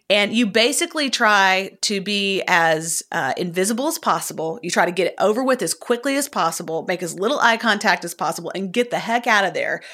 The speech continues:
before anybody knows it happened. Well, that is a, a recipe. You're really, uh, affirming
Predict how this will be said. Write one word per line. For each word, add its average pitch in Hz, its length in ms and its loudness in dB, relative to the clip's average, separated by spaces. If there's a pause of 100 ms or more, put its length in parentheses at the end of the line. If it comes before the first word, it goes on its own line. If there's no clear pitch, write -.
before 190 260 0
anybody 226 300 2
knows 220 220 2
it 214 80 0
happened. 165 440 -4 (420)
Well, 269 280 0 (100)
that 262 380 2
is 294 160 2
a, 226 240 4
a 220 100 4
recipe. 233 480 0
You're 220 160 0
really, 294 240 -2 (240)
uh, 208 220 0
affirming 196 800 -2